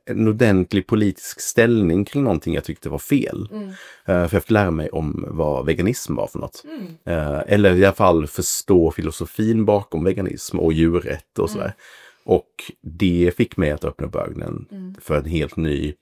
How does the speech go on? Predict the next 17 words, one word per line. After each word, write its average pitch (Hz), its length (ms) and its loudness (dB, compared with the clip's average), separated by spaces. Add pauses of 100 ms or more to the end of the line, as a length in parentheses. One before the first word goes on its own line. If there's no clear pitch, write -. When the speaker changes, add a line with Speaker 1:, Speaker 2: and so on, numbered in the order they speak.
(340)
Speaker 1:
ja, 101 120 2
men, 107 260 4
eh, 98 260 0
både 90 400 2
som - 140 -6
vad 107 80 4
jag 82 220 4
tyckte - 300 -6
var 71 300 2
ett, - 260 -8
ett, 80 320 -6
ett - 140 -6
fel 127 340 2
i 151 40 0
samhället, 95 540 0
ett, - 240 -4 (360)
ett, - 280 -4